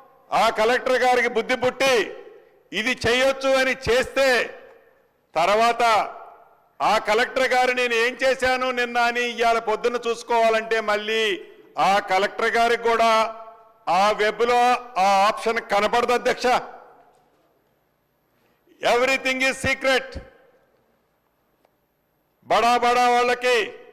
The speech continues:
బ్యాంకుల్లో లాకర్లు ఉన్నట్లు ఈ ధరణిలో ఎవరైతే భూములు ఉన్నాయో, ఎవరైతే భూములని కొల్లగొట్టారో, ఆ కొల్లగొట్టిన భూములన్నీ ఈ లాకర్లో, సీక్రెట్ లాకర్లో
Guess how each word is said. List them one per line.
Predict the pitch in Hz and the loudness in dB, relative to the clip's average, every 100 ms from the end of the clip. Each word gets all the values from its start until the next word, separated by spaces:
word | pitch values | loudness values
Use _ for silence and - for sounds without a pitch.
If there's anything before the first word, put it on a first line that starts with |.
| - _ _ _ _ _ _ _ _ _ _ | -20 _ _ _ _ _ _ _ _ _ _
బ్యాంకుల్లో | 123 202 247 240 247 247 247 | -4 0 0 -2 -2 0 0
లాకర్లు | 233 247 247 247 247 | 2 2 0 -2 -2
ఉన్నట్లు | 240 247 247 240 - - - - _ _ _ _ _ | -2 -4 -2 -4 -4 -12 -20 -20 _ _ _ _ _
ఈ | 135 208 233 | -8 -4 -4
ధరణిలో | 180 220 240 254 247 240 - - - - _ _ _ _ _ 151 | 0 0 0 -2 0 0 -2 -12 -20 -20 _ _ _ _ _ -4
ఎవరైతే | 226 254 254 247 247 | 0 2 0 0 0
భూములు | 247 240 254 254 | 0 0 0 0
ఉన్నాయో, | 247 254 254 226 - - - _ _ _ _ _ | 0 0 0 0 -4 -18 -20 _ _ _ _ _
ఎవరైతే | 151 233 254 254 254 254 | -2 0 2 0 0 0
భూములని | 247 226 254 262 262 254 202 - - _ _ _ _ _ _ _ | 0 -2 -2 -2 -2 -2 -4 -10 -20 _ _ _ _ _ _ _
కొల్లగొట్టారో, | - 175 208 220 220 226 233 220 - - - - _ _ _ - | -6 -2 -2 -2 -2 0 0 0 -6 -14 -20 -20 _ _ _ -2
ఆ | 185 214 | 0 0
కొల్లగొట్టిన | 208 196 226 240 233 233 247 254 | 0 0 0 0 -2 -2 -2 -2
భూములన్నీ | 247 233 247 247 240 233 240 | -2 -2 -2 -2 -2 -2 -4
ఈ | 247 233 233 | -2 -4 -4
లాకర్లో, | 214 208 233 254 247 247 247 | 0 0 0 -2 -2 -2 -2
సీక్రెట్ | 247 247 254 262 269 262 | -4 -10 -6 -2 -2 0
లాకర్లో | 254 254 254 240 247 233 - | 0 0 -2 -2 0 0 -4